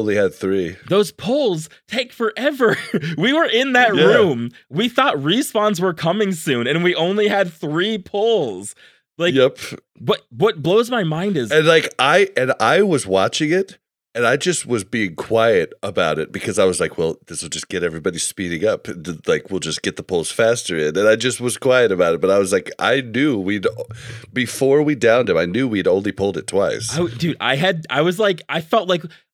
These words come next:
Speaker 2: I think the, the problem was I was so exhausted when we started.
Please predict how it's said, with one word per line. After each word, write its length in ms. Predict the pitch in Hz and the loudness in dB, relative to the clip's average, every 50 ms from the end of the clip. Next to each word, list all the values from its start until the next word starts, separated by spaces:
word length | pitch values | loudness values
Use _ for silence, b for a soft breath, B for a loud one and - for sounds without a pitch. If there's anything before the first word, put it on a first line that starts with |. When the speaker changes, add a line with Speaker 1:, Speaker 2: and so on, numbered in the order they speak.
| - | -6
Speaker 2:
I 120 | 135 165 202 | -2 -2 -2
think 240 | - 277 285 277 247 | -2 -2 -4 -4 -4
the, 80 | 247 185 | -4 -4
the 140 | 160 180 | -4 -4
problem 280 | 160 175 170 180 202 190 | -2 0 0 0 0 0
was 320 | 131 107 113 127 143 156 - _ _ _ _ _ _ _ - | -2 -2 -4 -4 -8 -12 -16 _ _ _ _ _ _ _ -4
I 100 | 131 147 | -2 -2
was 160 | 160 160 160 | -2 -2 -4
so 340 | - - - 139 135 139 147 | -4 0 0 2 4 4 2
exhausted 560 | 147 139 123 110 101 90 92 92 - - 123 | 0 -2 -6 -6 -6 -6 -6 -6 -6 -6 -6
when 140 | 120 113 107 | -6 -6 -6
we 80 | 101 | -6
started. 720 | 95 - - - - 92 92 90 95 107 110 117 123 139 | -8 -10 -14 -12 -8 -6 -4 -4 -2 -2 -2 -4 -6 -8